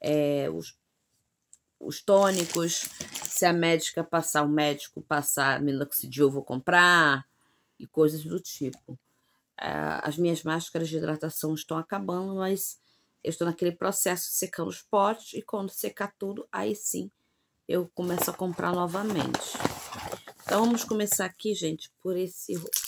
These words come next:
rolão aqui, que eu até já abri o lacre pra adiantar. Esse aqui é o de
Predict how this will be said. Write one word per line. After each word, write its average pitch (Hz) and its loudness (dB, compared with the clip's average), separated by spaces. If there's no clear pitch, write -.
rolão 170 4
aqui, 156 -6
que - 0
eu 185 2
até 214 4
já 202 0
abri 170 0
o 165 2
lacre 156 2
pra 156 -4
adiantar. 151 0
Esse - 0
aqui 170 -4
é 151 4
o 165 2
de 147 -6